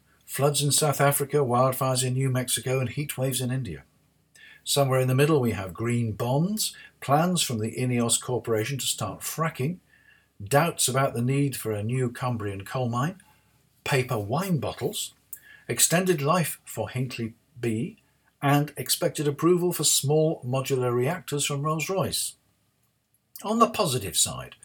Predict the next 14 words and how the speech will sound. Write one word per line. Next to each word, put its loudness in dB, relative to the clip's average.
researchers 2
believe -4
that -6
fulfilling 0
the 0
Paris 0
Agreement -6
could -8
keep -10
us -2
below 2
two -6
degrees -2
centigrade. -8